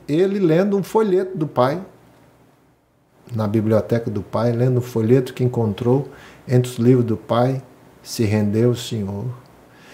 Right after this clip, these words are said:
E começou um preparo, ele mesmo se preparando para o campo missionário, abstendo-se de determinadas coisas,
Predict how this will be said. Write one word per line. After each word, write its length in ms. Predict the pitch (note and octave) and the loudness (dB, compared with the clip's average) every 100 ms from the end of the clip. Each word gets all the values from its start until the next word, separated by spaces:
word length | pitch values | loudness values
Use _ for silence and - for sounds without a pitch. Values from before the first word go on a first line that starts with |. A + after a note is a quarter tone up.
| - - | -20 -6
E 100 | A#2 | -4
começou 760 | - C3+ C3 B2 - C3+ C#3+ | 2 6 6 4 0 2 4
um 100 | D#3 | 2
preparo, 760 | - C#3 C#3+ D3 B2+ C#3+ D#3 D3 | -2 -2 -2 -2 -2 0 0 0
ele 180 | F3 | 0
mesmo 520 | G3 E3 C#3+ E3 C#3 C3 | -2 0 0 0 -2 -4
se 160 | C3 | -6
preparando 680 | B2+ C3 B2 A#2+ A2 B2 B2+ | -4 -4 0 0 0 -2 -2
para 220 | B2+ B2 | 0 0
o 40 | B2 | 0
campo 400 | - - C3+ C3 | -4 -2 -2 0
missionário, 640 | B2 - B2+ A2+ B2 A#2+ | -4 0 0 2 2 2
abstendo-se 840 | A2+ A2+ - - B2+ C#3 B2 - | 0 -4 -6 0 4 4 2 -2
de 60 | B2 | 2
determinadas 720 | A#2+ A#2 A2 A2+ A2+ G#2+ - | 2 2 0 0 -2 -4 -8
coisas, 720 | - - G#2+ A2 G2+ G#2 - | -10 -6 -2 -2 -4 -8 -12